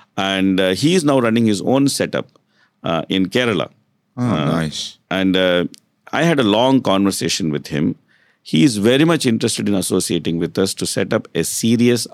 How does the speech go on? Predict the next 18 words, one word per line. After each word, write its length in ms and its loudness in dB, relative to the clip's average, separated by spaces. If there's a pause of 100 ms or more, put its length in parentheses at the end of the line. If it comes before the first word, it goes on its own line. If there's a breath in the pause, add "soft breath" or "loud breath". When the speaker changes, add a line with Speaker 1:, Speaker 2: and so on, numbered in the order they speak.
(120)
Speaker 1:
Ayurvedic 420 -2
center. 400 -4 (760 soft breath)
He 200 0
is 100 2
a 80 4
visiting 420 2
professor 500 0
in 100 4
integrated 640 0
medicine 560 0 (380)
in 180 2
various 360 2
universities 880 0
in 280 0
North 320 0
and 120 0
South 280 -4
America. 380 -6